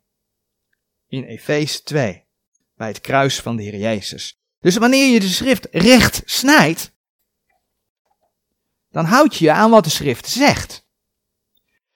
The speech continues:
En laat je de gemeente van de Heer Jezus bij het kruis beginnen. Ongeacht het feit dat er nog allerlei ontwikkelingen moesten komen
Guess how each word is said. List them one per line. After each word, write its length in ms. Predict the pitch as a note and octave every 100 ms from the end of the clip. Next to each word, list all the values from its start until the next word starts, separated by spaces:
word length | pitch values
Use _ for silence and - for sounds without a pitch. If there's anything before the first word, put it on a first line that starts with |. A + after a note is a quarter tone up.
| _
En 180 | - F#3
laat 320 | G#3+ C#4 C#4+
je 100 | A#3
de 80 | F3+
gemeente 520 | - D#3 A3 D4+ C4
van 160 | G#3+ F#3
de 80 |
Heer 120 | D#3 C#3
Jezus 540 | D#3 C#4 G3+ E3 -
bij 200 | E3+ D3
het 180 | - -
kruis 540 | - B3 D4 F#3 -
beginnen. 540 | D3+ C#3+ F#3 A#3+ - _ _ _ _ _ _ _ _ _ _ _ _ _ _ _ _
Ongeacht 720 | A#3 D#4 E4+ C#4+ G3+ A#3+ -
het 140 | A#3
feit 680 | - A3 C#4 E4+ - - - _ _ _ _
dat 240 | F#3 C#4 -
er 80 |
nog 200 | F#3 C#3+ -
allerlei 560 | D#3 A3+ A3+ G#3+ A3
ontwikkelingen 680 | F3+ A#2+ A2+ G3 F3+ F3+ D#3
moesten 280 | C3 - F#2+
komen 480 | - E3+ F#3+ F3